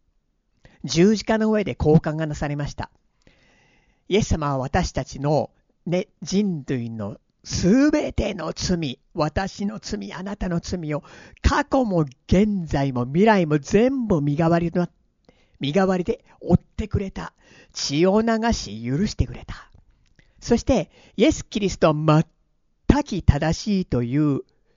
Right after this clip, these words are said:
それを英語でライチャスネス、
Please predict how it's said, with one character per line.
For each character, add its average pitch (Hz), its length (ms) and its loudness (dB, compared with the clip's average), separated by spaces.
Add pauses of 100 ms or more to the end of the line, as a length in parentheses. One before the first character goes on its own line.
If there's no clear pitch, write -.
そ - 160 -2
れ 190 100 4
を 214 300 -2 (500)
英 170 220 2
語 170 140 0
で 165 100 0
ラ 151 220 2
イ 240 80 4
チ - 140 -6
ャ 143 40 -4
ス - 160 -10
ネ - 100 -12
ス、 - 300 -16